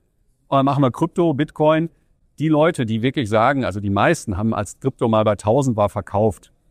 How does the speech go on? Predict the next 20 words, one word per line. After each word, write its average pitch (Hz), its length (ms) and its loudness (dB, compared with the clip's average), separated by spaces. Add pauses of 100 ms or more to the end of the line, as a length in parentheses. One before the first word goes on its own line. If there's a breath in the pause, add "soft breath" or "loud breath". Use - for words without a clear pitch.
(140)
Die 104 120 -4
haben 107 160 4
nicht 120 260 2
an 104 120 -6
hunderttausend 98 640 0
geglaubt. 90 460 -8
Und 90 120 -12
das, 120 380 -4
da 120 240 2
muss 147 160 2
man 131 140 0
auch 120 240 0
ehrlich 98 280 -6
sein. 92 260 -10
Die 110 120 -6
wenigen, 120 360 0
die 113 100 -4
dann 110 160 0
vielleicht 104 340 -2
wirklich 110 280 -6